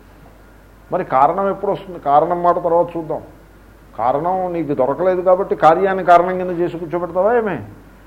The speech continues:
మహారాజు కనపడలేదు కాబట్టి ఎవరినో పట్టుకొచ్చి మహారాజుని చేసేస్తారా ఏమే? మహారాజు ఎవరిని వాడిగా తెలుసుకుని మహారాజు కోసం తర్వాత వెతుక్కుంటాం. దొరుకుతుంది. నీకు కనపడలేదంటే నీ విజ్ఞానం చాలలేదు నీకు.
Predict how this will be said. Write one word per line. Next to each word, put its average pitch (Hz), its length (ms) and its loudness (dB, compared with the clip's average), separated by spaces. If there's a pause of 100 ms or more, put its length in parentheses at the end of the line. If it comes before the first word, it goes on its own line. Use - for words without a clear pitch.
(100)
మహారాజు 190 380 6
కనపడలేదు 190 460 0
కాబట్టి 185 340 2
ఎవరినో 190 300 6
పట్టుకొచ్చి 185 340 -2
మహారాజుని 175 480 2
చేసేస్తారా 185 480 -2
ఏమే? 175 260 -2 (400)
మహారాజు 165 560 2 (540)
ఎవరిని 143 380 0
వాడిగా 165 400 6
తెలుసుకుని 165 520 -6
మహారాజు 190 460 4
కోసం 196 340 -6
తర్వాత 190 300 2
వెతుక్కుంటాం. 165 640 -8 (880)
దొరుకుతుంది. 175 400 -6
నీకు 170 300 -4
కనపడలేదంటే 202 680 4
నీ 185 240 -2
విజ్ఞానం 180 640 2
చాలలేదు 180 400 6
నీకు. 123 260 -10